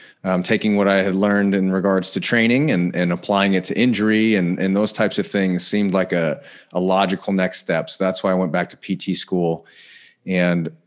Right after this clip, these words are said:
I pretty much work, the setting that I work in now is pretty much what I had envisioned for myself and what I did right out of school. Um, was lucky enough to, to go back to one of the gyms that I had worked at and, and put my clinic in there right out of school. But it,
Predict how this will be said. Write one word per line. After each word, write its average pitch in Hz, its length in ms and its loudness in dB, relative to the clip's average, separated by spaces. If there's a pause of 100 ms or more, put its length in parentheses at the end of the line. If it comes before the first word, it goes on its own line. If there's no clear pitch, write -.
(720)
I 123 80 2
pretty 170 220 4
much 139 260 2
work, 131 500 0
the 107 100 0
setting 139 300 2
that 120 100 4
I 120 60 4
work 120 260 2
in 120 120 2
now 113 240 4
is 104 100 0
pretty 120 200 0
much 110 440 0 (880)
what 120 220 2
I 117 160 4
had 113 180 2
envisioned 107 480 2
for 117 140 0
myself 113 580 2
and 95 160 2
what 104 120 4
I 101 120 4
did 95 380 0
right 95 340 0
out 98 220 0
of 90 100 0
school. 90 640 0 (360)
Um, 82 540 -2 (300)
was 98 120 -2
lucky 110 240 2
enough 104 320 2
to, 98 200 -2
to 95 240 -8
go 101 120 0
back 98 280 0
to 101 100 -2
one 101 140 2
of 95 60 0
the 90 60 0
gyms 101 260 -2
that 95 100 -4
I 90 80 0
had 92 100 -2
worked 98 260 -2
at 90 160 0
and, 87 160 -2
and 85 220 -4
put 101 140 -4
my 90 120 -2
clinic 98 360 -4
in 90 100 0
there 95 160 0
right 92 180 0
out 92 140 2
of 87 80 0
school. 98 320 0
But 87 180 0
it, - 160 -8